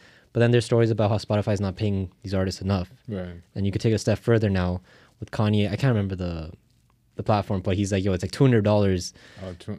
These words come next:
Speaker 2: oh, damn.
Speaker 1: to listen to my album." Like, I won't go to that extreme,
Speaker 2: Yeah.
Speaker 1: right? <laughs>
Speaker 2: Right,
Speaker 1: Like,
Speaker 2: right,
Speaker 1: of
Speaker 2: right.
Speaker 1: course, I went online, I found, you know, like, a free link.
Speaker 2: <laughs>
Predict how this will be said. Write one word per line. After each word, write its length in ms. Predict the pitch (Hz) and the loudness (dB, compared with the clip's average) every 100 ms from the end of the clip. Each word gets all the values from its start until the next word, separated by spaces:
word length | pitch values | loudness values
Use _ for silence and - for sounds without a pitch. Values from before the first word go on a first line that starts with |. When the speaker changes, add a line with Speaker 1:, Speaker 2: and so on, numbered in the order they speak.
| 98 101 | -12 -12
Speaker 2:
oh, 120 | 95 | -12
damn. 320 | 80 92 87 | -12 -14 0
Speaker 1:
to 260 | 139 120 113 | 4 6 4
listen 240 | 113 135 | 4 4
to 80 | 131 | 4
my 260 | 123 117 120 | 4 2 2
album." 440 | 151 131 92 90 _ _ _ _ | 2 2 -2 -6 _ _ _ _
Like, 120 | 117 - | -2 2
I 160 | 135 185 | 4 6
won't 180 | 185 | 6
go 80 | 143 | 4
to 80 | 120 | 4
that 240 | 123 113 - | 4 2 -6
extreme, 340 | 101 - 98 113 | -14 -4 -2 2
Speaker 2:
Yeah. 100 | 110 | 2
Speaker 1:
right? 240 | 98 123 - | 2 0 2
<laughs> 40 | |
Speaker 2:
Right, 200 | 101 104 | 4 6
Speaker 1:
Like, 180 | 156 - | 4 4
Speaker 2:
right, 100 | 107 95 92 | -6 -6 -8
Speaker 1:
of 0 | 104 | -4
Speaker 2:
right. 180 | 92 | 0
Speaker 1:
course, 220 | 117 135 113 | 4 4 4
I 460 | 123 139 123 107 98 | 4 4 4 2 2
went 180 | 123 | 2
online, 460 | 123 113 113 120 120 | 4 4 2 2 2
I 80 | 107 | 0
found, 320 | - 113 117 131 | 2 2 4 6
you 100 | 123 | 8
know, 100 | 139 | 8
like, 120 | 135 | 6
a 120 | - | 6
free 140 | 156 131 | 6 6
link. 340 | 123 147 123 | 6 6 4
Speaker 2:
<laughs> 120 | 113 | -2